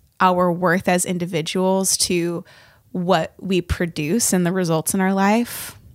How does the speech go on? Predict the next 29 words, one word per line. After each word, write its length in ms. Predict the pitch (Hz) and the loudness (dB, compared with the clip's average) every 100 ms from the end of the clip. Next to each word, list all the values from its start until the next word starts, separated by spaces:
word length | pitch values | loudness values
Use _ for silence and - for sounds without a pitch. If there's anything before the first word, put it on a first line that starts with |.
| - | -4
or 340 | 185 175 160 | 0 2 0
what 260 | 160 185 - | 0 0 0
people 380 | - 180 170 160 | -4 -2 -2 0
say 420 | - - 175 175 | 0 0 2 2
or 160 | - 175 | 0 -6
think 300 | - 160 165 | -6 -4 -2
about 320 | 190 185 196 | 2 4 4
us, 640 | 208 233 233 - - - - - - - - - | 2 0 -2 -4 -4 -4 -10 -18 -20 -20 -6 0
or 180 | 190 | 2
what 180 | 180 185 | 2 -2
we 100 | 180 170 | -4 -6
have, 1080 | - - 160 - 180 196 226 233 - - - - - - - _ - | -8 -6 -2 0 0 2 0 -4 -10 -14 -18 -20 -20 -20 -20 _ -4
um, 600 | 190 185 185 185 - 202 | 0 0 0 -4 -6 -6
or 180 | - 196 | 2 4
where 220 | 190 190 | 4 4
we 140 | 185 180 | 2 0
go 580 | 165 175 165 170 185 233 | -2 -2 0 2 2 2
and 160 | 180 | 0
the 80 | 160 | -2
impact 460 | - 175 - 185 - | -2 -4 -2 -4 -2
that 160 | 170 202 | -6 -4
we 120 | 180 | -4
make. 560 | 180 165 143 175 233 - | -2 -2 0 0 -2 -2
When 180 | 208 | 0
we 100 | 196 | 2
start 280 | 196 - 202 | 2 0 -2
measuring 560 | 190 180 185 190 196 175 | 0 2 2 2 0 -2
our 160 | 165 | -4
worth 420 | 165 175 170 - | -2 -2 -2 -6